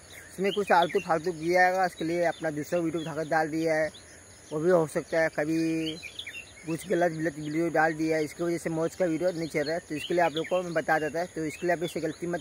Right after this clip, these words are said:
करिए आप लोग को। तो सात दिन के लिए नहीं तो तीन मौका देते हैं, तीन में से एक ही मौका दे-, गवा-, एक मौका गवा दे रहा है। सात दिन के लिए चालू करेगा, दूसरा मौका, मौका वार्निंग देगा, होने के बाद तीसरा मौका देगा, छः को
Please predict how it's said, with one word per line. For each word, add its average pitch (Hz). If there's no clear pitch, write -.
करिए 175
आप 160
लोग 160
को। 185
तो 143
सात 170
दिन 170
के 170
लिए 180
नहीं 156
तो 165
तीन 185
मौका 170
देते 170
हैं, 180
तीन 160
में 165
से 185
एक 160
ही 190
मौका 175
दे-, 156
गवा-, 160
एक 165
मौका 170
गवा 160
दे 156
रहा 160
है। 180
सात 175
दिन 165
के 175
लिए 185
चालू 170
करेगा, 165
दूसरा 160
मौका, 180
मौका 170
वार्निंग 190
देगा, 180
होने 165
के 175
बाद 180
तीसरा 165
मौका 185
देगा, 180
छः 185
को 190